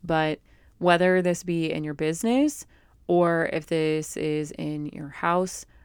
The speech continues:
I am all for, listen, if you are following anyone online, any influ-, influencers, any coaches, any anything,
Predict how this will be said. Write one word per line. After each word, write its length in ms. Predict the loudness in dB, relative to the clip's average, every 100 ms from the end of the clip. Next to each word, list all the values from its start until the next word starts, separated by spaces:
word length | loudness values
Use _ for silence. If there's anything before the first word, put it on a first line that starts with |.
| _ _ _ _ _ -4
I 160 | -2 0
am 320 | 0 -2 -8 _ _ _ _ 2
all 180 | 2 2
for, 440 | 0 -2 -2 -4 -10 -6
listen, 400 | -4 -4 -6 -6
if 180 | -8 -6
you 240 | 0 2
are 120 | 2
following 580 | 2 2 2 2 -2 -6 -6
anyone 600 | -4 -2 -2 0 0 -2
online, 640 | -2 -2 -2 -4 -4 -6 -6
any 220 | -4 -2 -2
influ-, 720 | -2 -4 0 2 2 0 -4 _ -8
influencers, 960 | -4 -2 -2 -2 -2 -2 -2 0 -2 -4 -8
any 180 | -8 -8
coaches, 720 | -4 -2 -2 -2 -2 -2 -8 -8
any 220 | -4 0
anything, 680 | 0 -2 -4 -6 -4 -6